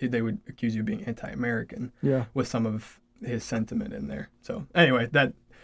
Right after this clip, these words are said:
Speaker 1: that's not as th-, that's an interesting part of it too, but I'd be curious if there's other songs out there too that are like, you know.
Speaker 2: Yeah, I think there are. Another one that was mentioned was,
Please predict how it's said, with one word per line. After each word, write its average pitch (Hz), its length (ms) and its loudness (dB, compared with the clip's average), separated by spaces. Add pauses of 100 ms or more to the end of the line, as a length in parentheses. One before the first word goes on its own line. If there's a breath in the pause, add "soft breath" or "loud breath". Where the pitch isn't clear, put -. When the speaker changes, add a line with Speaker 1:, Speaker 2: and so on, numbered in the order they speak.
(560 loud breath)
Speaker 1:
that's 135 280 6
not 127 280 6
as 127 460 0 (340)
th-, 170 180 0
that's 160 260 10
an 143 180 0
interesting 127 720 2 (640)
part 127 200 8
of 117 80 2
it 117 100 -2
too, 151 100 4
but 139 100 8
I'd 143 140 10
be 135 80 6
curious 151 280 4
if 120 80 -2
there's 123 180 2
other 131 240 4
songs 117 320 0
out 117 200 2
there 113 140 0
too 123 200 2
that 113 120 4
are 113 120 0
like, - 180 -4 (200)
you - 100 2
know. 143 60 8
Speaker 2:
Yeah, 131 160 4
I 135 80 2
think 170 200 4
there 135 160 6
are. 131 140 6
Another 156 320 6
one 160 140 4
that 143 140 2
was 143 240 4
mentioned 139 320 4
was, 120 200 4